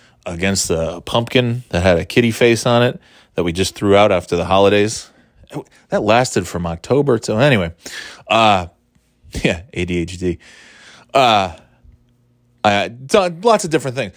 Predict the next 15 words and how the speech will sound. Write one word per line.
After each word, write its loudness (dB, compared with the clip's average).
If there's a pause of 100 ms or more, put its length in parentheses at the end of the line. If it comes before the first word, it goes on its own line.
(160)
I'm -4
in -4
the -2
middle 4
of -2
an -4
email, -2
and -6
I -8
said, -6
"Ah, 4
I 2
didn't 2
pose 0
Jimmy." -4